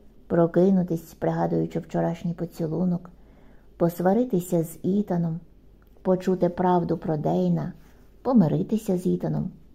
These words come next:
переспати з ним, а потім випадково зустріти Софі посеред білого дня і відчути, як її присутність в його житті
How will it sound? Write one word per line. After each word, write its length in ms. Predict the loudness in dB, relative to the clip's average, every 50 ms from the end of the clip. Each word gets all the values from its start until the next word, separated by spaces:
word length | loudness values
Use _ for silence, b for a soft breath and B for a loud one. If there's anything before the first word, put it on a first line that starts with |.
| -20 -20
переспати 720 | -16 -14 -14 -14 -14 -16 -12 -10 -10 -10 -10 -10 -10 -10 -8
з 120 | -6 -6
ним, 280 | -4 -4 -4 -4 -6 B B B B B B B B B B
а 140 | -2 0 0
потім 380 | 2 2 2 2 2 2 2
випадково 600 | 4 4 4 2 0 0 2 2 4 4 4 4 4
зустріти 520 | 2 0 -2 0 0 0 2 2 2 2
Софі 440 | 2 2 0 0 0 2 2 2 2
посеред 400 | 2 0 -2 0 0 -2 0 0
білого 360 | 0 0 2 2 2 0 -2
дня 280 | -2 -2 -2 -2 -2 -2
і 140 | -2 -4
відчути, 580 | -6 -6 -8 -10 -14 -14 -8 -6 -6 -4 -4 -4
як 240 | -4 -4 -4 -4 -2
її 140 | -2 -2 -2
присутність 920 | -2 -4 -4 -4 -4 -6 -6 -6 -4 -4 -2 -2 -2 -2 -4 -6 -8 -6
в 60 | -4
його 240 | -2 -2 -2 -2 -2
житті 500 | -2 -4 -6 -8 -8 -6 -6 -6 -6